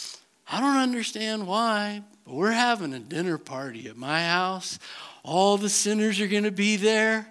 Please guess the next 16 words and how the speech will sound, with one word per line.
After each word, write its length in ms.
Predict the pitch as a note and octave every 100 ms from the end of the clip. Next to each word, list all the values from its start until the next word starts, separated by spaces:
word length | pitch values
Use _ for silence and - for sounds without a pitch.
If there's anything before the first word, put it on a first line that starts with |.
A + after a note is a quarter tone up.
| - - - - _ _ _ -
and 260 | D#3 F3+
Jesus." 800 | - G2 - - - - - - - _ _ _ _ _ _ _ _ _ _ _ _ _ _ _ _ _ _ _ _ _ _ _ _ _ _ _ _ _ _ _ _ - - _ _ _ _ _ _ _ _ _
Reading 300 | D3+ F#3 F3+
your 120 | E3
Bible, 680 | C#3 D3 C#3+ D3 C3+ A#2+ A#2 _ _ _ _ _ _ _ _ _ _ _ _ _ _ _ _
you 120 | -
know, 80 | C#3
I, 260 | C#3 C3 B2+
I 40 |
push 340 | C3 - D3+ -
soap 400 | D3 C#3+ C3+ D3
and 100 | C3
I, 160 | B2+ B2
I 160 | B2+
hear 200 | C3 C#3
people, 460 | C#3 C#3 C3 B2 A#2